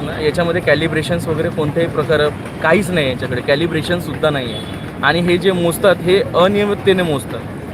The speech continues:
यांच्याकडे, अ, म्हणजे फक्त, अ, अशा, अ, समितीने असे लिहिलेले आहे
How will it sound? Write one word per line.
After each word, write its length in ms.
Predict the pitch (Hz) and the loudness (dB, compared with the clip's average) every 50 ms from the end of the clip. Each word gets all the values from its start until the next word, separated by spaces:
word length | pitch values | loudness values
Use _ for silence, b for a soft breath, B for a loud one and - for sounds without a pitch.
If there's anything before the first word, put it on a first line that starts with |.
| - - - 151 | -10 -6 -2 -2
यांच्याकडे, 460 | 151 170 202 214 185 202 202 208 214 226 - - - - - - - | 0 2 2 2 2 4 4 4 2 2 -2 -8 -12 -12 -10 -2 2
अ, 280 | 151 156 151 147 139 135 139 147 | 4 4 4 4 2 0 0 -2
म्हणजे 200 | 165 175 202 202 | 0 2 2 2
फक्त, 340 | - 190 185 - - - | 2 0 0 0 2 2
अ, 680 | 233 233 214 180 151 - - 87 139 151 143 139 127 117 104 - - - | 4 4 4 2 -2 -4 -4 -4 -2 0 0 0 0 -2 -2 -6 -2 -2
अशा, 320 | 139 147 - 202 160 - - - - - - - - - - - - - | 0 2 4 2 2 2 0 -6 -10 -10 -10 -10 -10 -10 -10 -10 -8 -6
अ, 100 | 131 131 | -4 -4
समितीने 520 | 131 - 165 156 165 175 - 190 175 180 175 | 0 2 2 2 2 0 -2 -2 -2 0 0
असे 280 | 165 151 - 165 151 | 0 0 -2 -2 -2
लिहिलेले 580 | 156 160 160 170 170 165 165 165 160 151 143 135 120 - - | -2 -2 0 2 2 2 2 2 2 2 2 0 -2 -4 -2
आहे 220 | 120 131 131 127 | -2 0 0 0